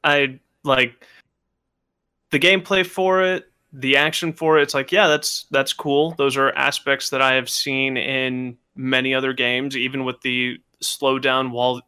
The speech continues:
in air to dodge out of the way of attacks. Um, that's not to say it's going to be a bad game. I just don't think it is bringing anything outright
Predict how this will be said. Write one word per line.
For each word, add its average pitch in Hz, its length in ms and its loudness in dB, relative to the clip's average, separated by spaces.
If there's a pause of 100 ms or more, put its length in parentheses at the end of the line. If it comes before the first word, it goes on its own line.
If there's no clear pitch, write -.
(140)
in 135 200 0
air 127 440 2
to 123 180 -6
dodge 120 400 -2
out 120 160 2
of 117 220 -10 (160)
the 135 80 -6
way 120 180 2
of 117 80 0
attacks. 123 680 -2 (460)
Um, 117 680 4 (1120)
that's 156 220 2
not 170 160 2
to 151 80 -8
say 147 180 2
it's 143 120 0
going 135 240 -2
to 127 60 -2
be 131 120 -2
a 123 40 -2
bad 131 360 0
game. 160 340 -2 (1080)
I 131 60 -2
just 131 260 -4
don't 139 220 -2
think 131 220 -4
it 127 140 2
is 120 260 0
bringing 123 500 -4
anything 120 680 0 (100)
outright 127 540 0